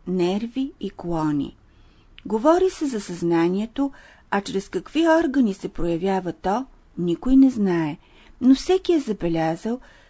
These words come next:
че при най-малкия удар в главата човек губи съзнание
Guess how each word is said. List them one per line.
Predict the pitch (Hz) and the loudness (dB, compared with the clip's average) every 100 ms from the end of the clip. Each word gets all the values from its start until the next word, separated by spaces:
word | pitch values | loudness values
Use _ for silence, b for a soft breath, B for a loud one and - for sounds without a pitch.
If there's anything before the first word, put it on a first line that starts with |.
| b - | b -8
че | 220 | -6
при | - 170 | -4 -2
най-малкия | 175 226 311 285 277 269 220 | 0 4 6 8 6 4 0
удар | 226 233 226 | -2 0 -2
в | - | -4
главата | 180 175 160 156 160 - 240 b b b b - | -6 -4 -2 -2 -4 -8 -10 b b b b -6
човек | 214 247 311 - | 0 2 0 -2
губи | 262 - 202 | -4 -2 -2
съзнание | 202 190 180 160 170 180 196 254 | -4 -6 -2 0 0 0 -4 -8